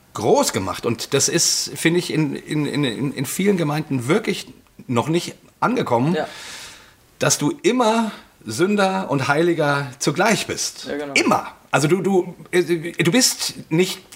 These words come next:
Speaker 1: mal heilig und dann sündigst du, sondern du hast immer beide Seiten in dir. Ähm, und ich, äh, äh, und die gerecht vor Gott durch Jesus, aber ein Mensch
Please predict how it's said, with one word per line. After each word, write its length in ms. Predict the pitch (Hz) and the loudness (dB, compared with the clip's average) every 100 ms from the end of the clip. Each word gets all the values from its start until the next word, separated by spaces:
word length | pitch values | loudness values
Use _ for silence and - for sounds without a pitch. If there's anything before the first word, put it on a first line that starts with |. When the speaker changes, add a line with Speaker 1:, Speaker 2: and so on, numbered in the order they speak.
| - | -8
Speaker 1:
mal 320 | 131 127 131 120 | -2 0 2 2
heilig 360 | 160 226 226 | 2 2 0
und 140 | - 147 | -2 0
dann 140 | 135 | 0
sündigst 520 | 110 151 247 175 - 165 | 0 0 0 0 -2 0
du, 340 | 190 277 247 - - - - - | 0 0 -6 -14 -16 -16 -16 -2
sondern 440 | 160 208 202 180 - 139 | 2 4 2 0 -8 -6
du 140 | 202 180 | 0 2
hast 180 | 190 - | 0 0
immer 340 | 240 262 240 | 0 2 0
beide 280 | 170 175 196 | 0 0 0
Seiten 400 | 165 170 170 160 | 0 0 -2 -2
in 160 | 165 | 0
dir. 460 | 160 185 117 107 120 | 2 2 0 -2 0
Ähm, 140 | 117 113 - - - | 0 -2 -6 -10 0
und 80 | 131 | 0
ich, 320 | 131 - 120 | 0 -4 2
äh, 360 | 123 127 120 104 - - - | 4 6 4 -2 -8 -20 -8
äh, 260 | 131 120 127 110 - | -2 0 0 -4 -6
und 240 | 147 143 - - | -4 -4 -6 -4
die 200 | 160 151 - - _ _ - - - _ _ _ _ - - 123 | -2 -2 -6 -20 _ _ -20 -20 -20 _ _ _ _ -20 -16 -2
gerecht 440 | 143 139 233 - - | 0 2 2 -2 0
vor 180 | 151 | 0
Gott 500 | 143 220 - - - - - | 2 0 0 -2 -4 -6 2
durch 460 | 165 156 - - | 4 4 0 -8
Jesus, 840 | 117 156 240 233 233 - - - - - - - - - - - - | 0 2 4 4 2 0 -4 -8 -12 -20 -16 -14 -12 -12 -12 -6 0
aber 600 | 139 180 190 202 202 - - _ _ _ _ _ _ _ | 2 4 2 2 -2 -4 -16 _ _ _ _ _ _ _
ein 160 | 123 127 | 2 4
Mensch 400 | 170 196 - | 2 0 -4